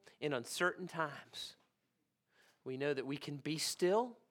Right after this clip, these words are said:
and know that you are God. And without a shadow of a doubt, you will be exalted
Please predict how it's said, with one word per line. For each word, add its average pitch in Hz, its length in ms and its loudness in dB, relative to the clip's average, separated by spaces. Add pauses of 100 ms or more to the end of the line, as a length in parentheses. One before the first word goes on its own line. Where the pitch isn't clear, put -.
(1500)
and 113 240 -14
know 135 240 -8 (1300)
that - 240 -8
you 160 160 0
are 151 160 0
God. - 120 -10 (1700)
And 131 160 -10
without 120 320 -2
a - 60 -10
shadow 180 640 4
of 175 120 -2
a 185 60 0
doubt, 151 160 -8 (920)
you 123 200 -8
will 131 240 2
be 151 180 0
exalted 135 760 -4